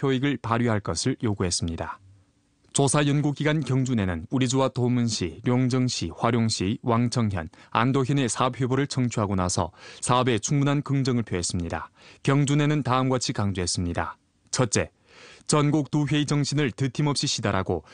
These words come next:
중앙의 결책 포치가 길림에서 착지하고 뿌리를 내리며 꽃을 피우고 열매를 맺도록 확보해야 합니다. 정책 기회를 다잡고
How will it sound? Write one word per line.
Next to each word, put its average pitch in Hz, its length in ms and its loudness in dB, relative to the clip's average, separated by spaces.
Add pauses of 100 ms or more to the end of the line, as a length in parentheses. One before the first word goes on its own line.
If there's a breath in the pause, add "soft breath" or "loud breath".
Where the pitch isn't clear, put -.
(140 loud breath)
중앙의 135 440 2
결책 135 380 -2
포치가 110 560 -2
길림에서 127 500 0
착지하고 107 680 -2
뿌리를 131 360 2
내리며 98 420 0 (300 loud breath)
꽃을 143 420 2
피우고 139 480 0
열매를 139 380 2
맺도록 127 520 -2
확보해야 98 360 -2
합니다. 82 420 -8 (480 loud breath)
정책 147 400 2
기회를 147 320 0
다잡고 107 560 -4